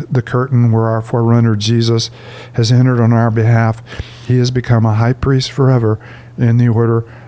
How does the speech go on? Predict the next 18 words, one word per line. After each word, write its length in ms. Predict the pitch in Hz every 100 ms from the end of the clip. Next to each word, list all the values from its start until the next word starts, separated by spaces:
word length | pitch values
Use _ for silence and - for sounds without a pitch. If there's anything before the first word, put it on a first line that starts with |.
| -
of 220 | - 107
Melchizedek." 840 | 120 110 - 104 98 104 - - - - - - - - -
And 340 | 107 110 110
if 140 | 107 117
you're 100 | 110
not 180 | 110 131
very 260 | 113 113
familiar 480 | 107 117 113 120 117
with 240 | 113 113
the 80 | 117
Old 240 | 113 117 -
Testament 520 | 117 - 120 113 - - - -
character 460 | - 117 117 120 113
of 140 | 107
Melchizedek, 720 | 113 110 120 113 107 113 117 - - - -
who 120 | - 117
appears 500 | 113 127 135 139 -
for 200 | 113